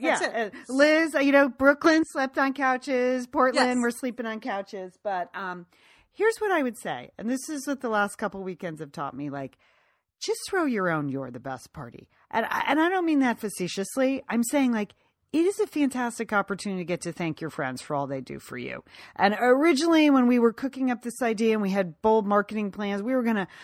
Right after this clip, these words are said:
Speaker 2: arrange, we were gonna, like, put together this whole "you're the Best" party planning thing, and we didn't do it. But buy the book. That'd be great. Uh, but, you know, invite your friends over and take the opportunity to thank them,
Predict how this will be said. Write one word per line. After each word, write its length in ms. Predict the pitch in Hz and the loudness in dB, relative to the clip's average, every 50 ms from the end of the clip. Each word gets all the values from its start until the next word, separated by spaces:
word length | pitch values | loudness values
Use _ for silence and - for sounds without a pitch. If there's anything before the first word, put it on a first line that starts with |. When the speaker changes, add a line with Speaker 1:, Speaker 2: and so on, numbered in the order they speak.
| - - _ - | -20 -18 _ 0
Speaker 2:
arrange, 580 | 214 247 262 277 269 269 269 269 262 254 214 | 2 4 4 6 6 6 6 6 4 4 2
we 140 | 220 262 262 | 0 -2 0
were 160 | 254 269 285 | 0 0 2
gonna, 240 | 254 277 277 269 254 | 2 4 4 4 4
like, 240 | 247 240 226 - - | 4 4 2 0 -2
put 160 | - 277 233 | -6 -8 -8
together 340 | - 240 240 254 233 240 254 | -4 -2 -2 0 0 0 0
this 220 | 214 233 226 - | 0 0 -2 0
whole 200 | 233 240 240 233 | 2 2 4 4
"you're 280 | 220 196 202 247 247 254 | 4 4 4 4 6 6
the 100 | 226 233 | 4 2
Best" 380 | 202 240 226 226 226 - - - | 0 0 0 0 -2 -4 -6 -4
party 280 | 233 226 220 214 220 | -2 -2 -2 -2 -4
planning 460 | 196 - - 226 208 202 202 202 202 | -8 -8 -8 -8 -6 -4 -4 -6 -6
thing, 340 | 185 - 214 196 190 196 185 - - - - - - - | -6 -4 -4 -2 -2 -4 -6 -8 -12 -20 -20 -20 -10 -4
and 160 | - 220 226 | -2 0 2
we 100 | 226 214 | 2 2
didn't 280 | 196 254 240 254 240 | 2 2 2 2 2
do 200 | - 240 240 254 | 2 0 2 2
it. 120 | 277 285 277 _ _ - - - - _ _ - | 2 0 -2 _ _ -20 -20 -20 -20 _ _ 4
But 400 | 254 254 247 - - - 226 - | 6 6 6 4 -2 -12 -2 2
buy 180 | 330 349 381 359 | 4 4 4 4
the 80 | 302 | 4
book. 320 | 220 214 202 220 226 - _ - | 2 2 2 2 0 -6 _ -2
That'd 160 | 294 294 247 | 0 0 0
be 80 | 277 226 | 0 0
great. 400 | 202 196 185 185 190 208 - _ _ _ _ _ _ - - - | 0 0 0 0 -2 -4 -8 _ _ _ _ _ _ -16 -6 0
Uh, 340 | 240 247 240 240 233 - - - | 4 4 4 4 4 0 -2 -4
but, 220 | - 302 277 262 262 - _ _ _ _ _ _ _ _ _ _ | 0 0 0 0 0 -6 _ _ _ _ _ _ _ _ _ _
you 160 | - 254 285 311 | -10 -6 -2 0
know, 120 | 302 262 - - | 0 0 0 -2
invite 360 | 262 277 277 294 320 381 359 | -2 0 0 2 0 0 0
your 120 | 381 381 311 | -2 -4 -4
friends 300 | - 320 311 294 277 269 | -2 0 0 0 2 0
over 180 | 247 233 233 | 0 0 -2
and 240 | 226 - 208 220 202 | -4 -4 -6 -8 -8
take 240 | - 247 320 339 - | -6 -8 -8 -6 -4
the 120 | 349 349 | -4 -4
opportunity 500 | 330 247 277 240 254 269 254 247 233 220 | -2 -2 -2 0 0 2 2 2 0 -2
to 40 | 202 | -4
thank 280 | - 214 208 202 - - | -6 -6 -6 -8 -8 -10
them, 200 | 147 127 127 | -12 -12 -12